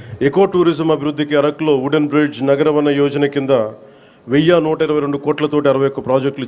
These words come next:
చేపట్టాం. Science and టెక్నాలజీలో విద్యార్థులకి ఫ్రూగల్ ఇన్నోవేషన్ కింద ప్రోత్సాహ-, ప్రోత్సాహకాలు అందించే ప్రణాళికని సిద్ధం చేస్తున్నాం. ముఖ్యంగా కాకినాడ జిల్లా ప్రగతి నివేదిక,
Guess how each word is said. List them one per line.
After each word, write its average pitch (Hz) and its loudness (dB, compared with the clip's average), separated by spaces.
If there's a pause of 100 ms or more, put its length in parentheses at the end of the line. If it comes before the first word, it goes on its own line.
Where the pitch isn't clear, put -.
చేపట్టాం. 117 -4 (1000)
Science 185 2
and - -2
టెక్నాలజీలో 156 0
విద్యార్థులకి 143 0 (540)
ఫ్రూగల్ 170 2
ఇన్నోవేషన్ 151 0
కింద 139 -2
ప్రోత్సాహ-, 139 0
ప్రోత్సాహకాలు 156 0
అందించే 139 -2
ప్రణాళికని 135 -2
సిద్ధం 123 -4
చేస్తున్నాం. 117 -6 (1700)
ముఖ్యంగా 185 4
కాకినాడ 170 2
జిల్లా 156 -2
ప్రగతి 151 -4
నివేదిక, 139 -4